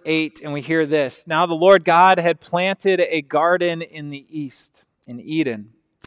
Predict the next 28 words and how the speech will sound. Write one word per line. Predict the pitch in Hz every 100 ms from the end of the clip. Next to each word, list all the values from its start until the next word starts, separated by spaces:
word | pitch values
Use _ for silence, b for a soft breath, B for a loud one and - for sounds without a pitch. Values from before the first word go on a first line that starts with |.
| B B
And | 156
there | 190 233
he | 208
put | - 220
the | 220
man | 180 180 196 208
he | 190
had | 175
formed, | - 185 208 202 190
and | 180 170
the |
Lord | 170 196 220
God | 190 190 202 196 B B
made | 185 185 -
all | 202 240
kinds | - 226 226 190
of | -
trees | - 226 233 202
to | -
grow | 165 185 202
out | 202 190
of |
the | 170
ground, | 165 190 185 165
trees | - 233 247 233
that | 208
were | 180 175
pleasing | - 214 240 262 208 226 208